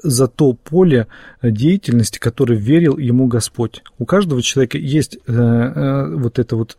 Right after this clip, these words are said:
м, своя ниша в семейной жизни. Э, отец семейства, он отвечает за благополучие семьи,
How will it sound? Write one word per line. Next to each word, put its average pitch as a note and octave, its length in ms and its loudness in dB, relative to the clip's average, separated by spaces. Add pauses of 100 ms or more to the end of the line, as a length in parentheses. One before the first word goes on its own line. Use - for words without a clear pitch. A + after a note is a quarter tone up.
м, B2 440 0 (680)
своя B2+ 320 2
ниша C3+ 380 2
в B2 40 -8
семейной B2+ 480 2
жизни. G#2+ 480 -4 (460)
Э, A2+ 480 0
отец F#3+ 320 0
семейства, B2 680 0 (320)
он D#3 260 2
отвечает A#2 720 -2 (220)
за B2 100 2
благополучие A#2 720 -2
семьи, C#3+ 460 -2